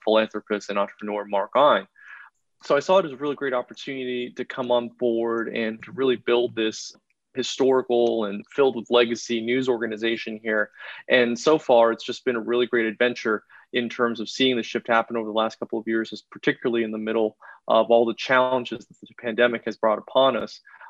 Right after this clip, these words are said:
But from a personal standpoint, it's also been really interesting to see just the differences between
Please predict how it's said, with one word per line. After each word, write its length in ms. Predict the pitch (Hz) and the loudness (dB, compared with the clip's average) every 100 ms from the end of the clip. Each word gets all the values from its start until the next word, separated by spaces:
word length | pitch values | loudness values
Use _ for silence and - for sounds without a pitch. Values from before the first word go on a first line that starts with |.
| - | -8
But 120 | 123 | -4
from 360 | 143 131 123 123 | -2 -2 -4 -2
a 260 | 123 123 | 2 2
personal 540 | 120 - 170 180 147 117 | 0 -2 -4 -4 -8 -8
standpoint, 720 | - 117 113 107 _ 110 110 | -6 -8 -6 -10 _ -8 -6
it's 120 | 107 | 0
also 240 | 120 120 120 | 2 2 -4
been 180 | 117 | -6
really 240 | 110 117 113 | -2 0 -2
interesting 600 | 113 - - - 110 107 _ _ _ | -6 -10 -8 -4 -4 -6 _ _ _
to 120 | - | -4
see 800 | 123 - 131 127 123 120 113 110 _ _ _ - | -2 -2 0 2 4 2 2 -2 _ _ _ -4
just 180 | - 190 | 0 0
the 60 | 147 | 0
differences 540 | 131 - 123 - 101 | -2 -4 -8 -8 -8
between 500 | - - 117 107 104 | -10 -10 -6 -6 -6